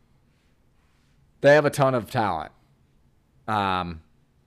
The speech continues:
in a lot of the key spots that you need it. They have an aging defensive line. That's where they're gonna need to start getting younger quick. Um, but they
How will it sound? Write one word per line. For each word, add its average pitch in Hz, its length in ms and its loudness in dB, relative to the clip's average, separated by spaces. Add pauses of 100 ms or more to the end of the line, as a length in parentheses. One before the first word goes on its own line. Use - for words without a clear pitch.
(380)
in 127 120 -2
a 127 80 0
lot 123 220 4
of 120 60 -4
the 110 140 -4 (220)
key 120 220 -4
spots 113 420 -2
that 107 120 -6
you 101 120 -10
need 101 240 -6
it. 78 160 -10 (640)
They 117 180 0
have 113 100 0
an 113 120 -8 (100)
aging 156 540 2
defensive 117 520 -4
line. 95 260 -2
That's 117 260 0
where 139 140 2
they're 127 100 0
gonna 120 160 -4
need 113 200 -4
to 104 40 -8
start 117 280 -4
getting 113 220 -6
younger 104 380 -6
quick. 120 500 -6 (760)
Um, 90 440 -6 (1700)
but 127 200 0
they 139 280 0